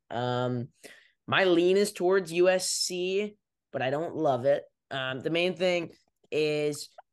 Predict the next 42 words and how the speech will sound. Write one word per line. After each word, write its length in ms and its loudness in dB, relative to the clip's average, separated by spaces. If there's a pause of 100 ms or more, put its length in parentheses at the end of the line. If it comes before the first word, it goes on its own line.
(180)
U 240 2
S 180 0
C 240 -2
has 440 -4
a 60 -4
guy 280 -2
that 160 -4
can 120 -8
take 300 -8
over 220 -2
the 100 -2
game 480 -4 (160)
in 500 -4
Boogie 340 0
Ellis. 480 2 (280)
And 120 -4
if 140 -4
Boogie 320 4
Ellis, 360 4
if 100 -4
we 100 2
get 140 2
the 120 -6
version 340 -2
of 80 -6
Boogie 300 0
Ellis, 300 -2 (460)
like, 400 -2 (220)
that 160 4
we 100 0
saw 420 2
the, 240 -4
their, 360 0 (100)
uh, 520 -4 (300)
last 380 0
regular 320 -2
season 380 -6
matchup 320 -6
against 280 -4
A 140 -2
S 160 -6
U, 260 2